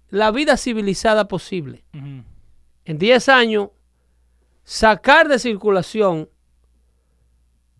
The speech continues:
Speaker 1: todos los medios de transporte existentes, aviones,
Speaker 2: Todos.
Speaker 1: eh, tractor trailers,
Speaker 2: Ujú.
Speaker 1: todo lo que quema
Speaker 2: Los trenes también.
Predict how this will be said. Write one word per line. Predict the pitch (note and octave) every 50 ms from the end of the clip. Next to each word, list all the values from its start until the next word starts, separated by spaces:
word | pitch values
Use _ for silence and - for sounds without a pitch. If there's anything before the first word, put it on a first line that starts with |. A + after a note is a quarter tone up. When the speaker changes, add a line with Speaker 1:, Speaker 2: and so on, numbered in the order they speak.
| _ _ _ _
Speaker 1:
todos | - A#3+ C4+ C#4+ C#4+ C#4 C#4 C4+ C4+ - _ _ -
los | - G3 G#3 G3+
medios | G3 G3+ A3 B3+ C4+ C#4 C4 A#3+
de | A#3+ A#3
transporte | G#3+ A#3 G#3+ F#3+ - A3 A3 G#3+ A3 A3+ G#3
existentes, | G#3 F#3+ - F#3 D#3 - - D#3 C3 A#2 - - _ _ _ _ _ _
aviones, | - C#3+ C#3+ D3+ F#3 G#3+ A#3+ B3+ B3+ A#3+ A#3 A#3 A3 - _ _ _ _ _
Speaker 2:
Todos. | - D#3 C#3 A#2 F#2+ E2 - _ _ _ _ _ _ _ _ _ _ _ _ _ _ _
Speaker 1:
eh, | - D#3 D3+ C#3+ C#3 C3+ C3 B2+ B2+ B2+ B2+ - _ _ _ _ _ _ _ _ _ _ _ _ _ _ _ _
tractor | - F#3 G3 G3+ - - F#3 E3
trailers, | - - B3 C4 C4 B3+ A#3+ A3 G#3+ G#3 F#3 - - E3
Speaker 2:
Ujú. | C3+ B2+ C3 B2 A#2
Speaker 1:
todo | G3 G3+ G#3+ B3 B3
lo | A#3+ A3+ -
que | - G#3+ F#3+
quema | - - B3+ C4 B3+ A#3+ A#3+ A#3 A#3+
Speaker 2:
Los | A#3+ - -
trenes | D#3+ D3 D#3 D#3 D3 C3+
también. | A2+ B2+ B2+ C#3+ D3+ D#3 C3+